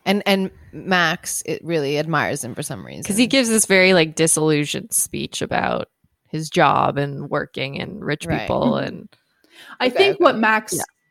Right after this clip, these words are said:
Speaker 3: like, takes from him is just that he seems different than what he's used to. Like, he just kinda seems like someone who, I don't know, has a different approach to life, maybe. So he's, like, intrigued by him.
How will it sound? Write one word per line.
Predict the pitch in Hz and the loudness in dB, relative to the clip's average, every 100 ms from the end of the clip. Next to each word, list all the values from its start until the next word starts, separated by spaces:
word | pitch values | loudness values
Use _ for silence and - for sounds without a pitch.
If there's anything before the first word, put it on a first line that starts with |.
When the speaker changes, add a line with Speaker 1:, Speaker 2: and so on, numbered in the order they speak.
| _ - | _ -6
Speaker 3:
like, | 190 180 | -4 -4
takes | - - 202 202 | -8 -2 -2 -2
from | - 214 202 | -8 -6 -6
him | 185 175 | -8 -8
is | 180 | -10
just | - 185 | -12 -10
that | 175 | -12
he | - 208 | -10 -10
seems | - 185 180 - - - - | -10 -10 -10 -12 -14 -18 -4
different | 226 220 196 180 | -4 -2 -8 -8
than | 180 170 | -8 -8
what | 165 - | -10 -12
he's | 156 - - - _ _ _ _ _ _ | -16 -16 -16 -18 _ _ _ _ _ _
used | 190 175 185 - | -12 -12 -12 -12
to. | - - 190 | -12 -12 -14
Like, | - | -16
he | 180 - | -14 -12
just | 165 - | -12 -12
kinda | 147 | -12
seems | - - 110 - | -12 -12 -12 -10
like | 123 - | -12 -12
someone | 143 135 170 | -14 -12 -14
who, | - - - 190 _ _ _ _ _ _ _ _ _ _ _ | -14 -14 -14 -18 _ _ _ _ _ _ _ _ _ _ _
I | - | -20
don't | - - | -18 -16
know, | 190 _ _ | -18 _ _
has | 220 208 | -6 -4
a | |
different | 190 - 147 | -6 -8 -10
approach | - 147 143 - | -12 -12 -10 -12
to | - | -10
life, | 170 185 - | -10 -10 -12
maybe. | - - 185 | -14 -12 -10
So | 208 | -8
he's, | 196 190 | -6 -6
like, | 185 | -6
intrigued | 165 - 113 180 | -8 -10 -14 -14
by | - 175 | -12 -10
him. | 175 170 180 | -10 -10 -12